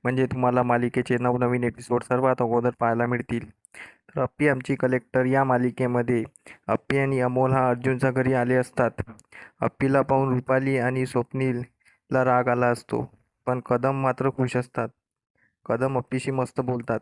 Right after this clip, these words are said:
त्यानंतर स्वप्नील अमोलला सांगतो की, "अमोल बाळा, बाबाने तुझ्यासाठी एक वेगळी खोली बनवली आहे."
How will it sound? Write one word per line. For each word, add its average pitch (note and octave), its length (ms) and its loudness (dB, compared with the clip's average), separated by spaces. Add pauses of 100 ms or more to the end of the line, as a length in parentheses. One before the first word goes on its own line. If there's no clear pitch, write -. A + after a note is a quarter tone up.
(100)
त्यानंतर B2+ 460 -2
स्वप्नील B2+ 500 -2
अमोलला B2+ 540 0 (1500)
सांगतो B2+ 500 0 (260)
की, C3+ 280 -2 (540)
"अमोल B2+ 300 -2
बाळा, C3 280 2 (560)
बाबाने C3 380 0
तुझ्यासाठी B2+ 680 0
एक C3 120 -4
वेगळी B2 380 -2
खोली B2+ 340 -4
बनवली B2 540 -2
आहे." A#2+ 400 -2